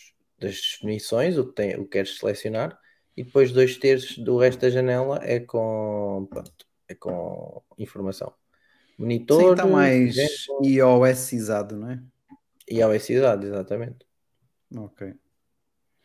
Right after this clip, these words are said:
Speaker 2: E a
Speaker 1: Pronto.
Speaker 2: aplicação relógio e tempo?
Speaker 1: Então, a aplicação, eu acho que tenho que tirar assim. Deixa-me lá aqui
Speaker 2: Ou
Speaker 1: ver.
Speaker 2: talvez só a aplicação tempo. O relógio é um bocado meh, pronto, ok.
Speaker 1: Aplicação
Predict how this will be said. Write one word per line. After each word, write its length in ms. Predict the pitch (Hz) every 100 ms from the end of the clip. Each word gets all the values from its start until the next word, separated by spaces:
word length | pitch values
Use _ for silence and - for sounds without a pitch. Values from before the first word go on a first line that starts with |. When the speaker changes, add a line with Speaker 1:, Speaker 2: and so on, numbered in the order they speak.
| - - -
Speaker 2:
E 60 | 175
a 60 |
Speaker 1:
Pronto. 60 | 175
Speaker 2:
aplicação 500 | 170 165 156 160 156
relógio 440 | 131 151 151 147
e 60 | 147
tempo? 360 | 131 107 - _ _ _ _ _ _ _ _ 87 _ _ _ _ _ _
Speaker 1:
Então, 180 | - -
a 20 |
aplicação, 960 | 98 104 101 98 - 95 92 92 92 -
eu 100 | 113
acho 140 | 110
que 80 | _ -
tenho 200 | 113 104
que 60 |
tirar 300 | - 101 98
assim. 680 | 95 92 - - 101 110 135 175 _ _
Deixa-me 340 | 107 - 92
lá 80 | 90
aqui 220 | 92 -
Speaker 2:
Ou 100 | 185
Speaker 1:
ver. 60 | 233
Speaker 2:
talvez 240 | 156 151
só 160 | 170 143
a 20 |
aplicação 500 | 139 143 143 135 123
tempo. 300 | 120 110 117
O 60 | 98
relógio 340 | 123 123 120
é 20 |
um 80 | 117
bocado 320 | 120 113 107
meh, 220 | 110 139 147
pronto, 320 | 120 139 117
ok. 220 | 110 127
Speaker 1:
Aplicação 220 | 117 113